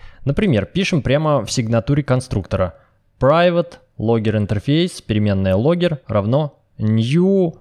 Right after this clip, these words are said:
null logger, например. Никита Попов, один из ключевых разработчиков P H P, поддерживал эту идею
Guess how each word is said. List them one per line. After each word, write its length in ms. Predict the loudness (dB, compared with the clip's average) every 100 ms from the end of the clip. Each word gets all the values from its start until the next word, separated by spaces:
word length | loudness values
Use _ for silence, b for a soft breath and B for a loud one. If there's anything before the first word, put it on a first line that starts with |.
| _ 0
null 380 | 2 4 2
logger, 320 | 2 2 0 -4
например. 460 | -4 -4 -4 -8 _ _ _ _ _ _ _ -2
Никита 380 | 0 0 -2
Попов, 420 | 0 0 0 -4 -6
один 320 | -2 0 0 -2
из 100 | -2
ключевых 520 | -2 0 0 0 0
разработчиков 680 | 0 0 0 0 -2 -6 -4
P 160 | -4
H 120 | -4 -4
P, 140 | -4
поддерживал 880 | 0 -2 0 -2 0 -2 -2 -2 -8 _
эту 460 | -2 0 0 0 0
идею 380 | 0 2 2